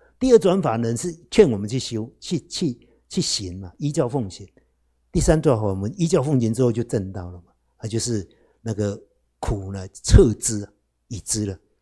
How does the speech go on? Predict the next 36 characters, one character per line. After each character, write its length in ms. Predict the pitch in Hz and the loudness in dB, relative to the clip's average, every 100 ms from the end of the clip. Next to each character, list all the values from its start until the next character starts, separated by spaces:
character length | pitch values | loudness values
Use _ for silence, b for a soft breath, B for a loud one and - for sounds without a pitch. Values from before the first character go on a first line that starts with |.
| _ _ _ _ | _ _ _ _
那 120 | 117 | -4
个 80 | 120 | -2
集 320 | 117 - 98 | -2 -4 -6
呢， 160 | 101 95 | -10 -8
就 120 | 123 117 | -10 -10
已 240 | 101 92 - - - - | -12 -12 -12 -14 -14 -6
尽 260 | 226 123 | -4 -2
断， 240 | - 143 95 - | -4 -8 -8 -6
彻 180 | - 143 | 0 0
底 140 | 101 | 0
的 100 | 95 | -8
断 260 | 98 104 90 | -6 -8 -8
掉。 240 | 98 90 _ _ _ _ _ _ _ _ _ _ | -12 -14 _ _ _ _ _ _ _ _ _ _
啊， 160 | - 151 | -4 0
灭 240 | 170 156 | 2 2
呢， 180 | 107 101 | 0 -4
彻 280 | - - 143 | -2 2 2
底 160 | 98 95 | 0 -4
证 240 | 139 101 | -4 -4
到 180 | 101 95 | -6 -8
灭 220 | 101 90 | -8 -10
地。 240 | - 92 - _ _ _ _ | -14 -20 -20 _ _ _ _
啊， 120 | 123 | -10
道 320 | - 139 107 | 0 2 2
呢， 180 | 104 101 - | -2 -6 -4
就 120 | 151 | -4
已 40 | |
经， 300 | 92 123 127 - _ _ _ | -2 -4 -4 -10 _ _ _
已 80 | - | -8
经 120 | 117 - | -4 -2
哦， 200 | 104 98 _ _ _ _ _ | -2 -4 _ _ _ _ _
已 80 | 110 | -6
经 180 | 110 123 | 0 0
行， 440 | - - 98 107 _ | -2 -6 -6 -8 _
行 340 | - 104 98 135 _ | -16 -10 -10 -10 _
道。 160 | - | -12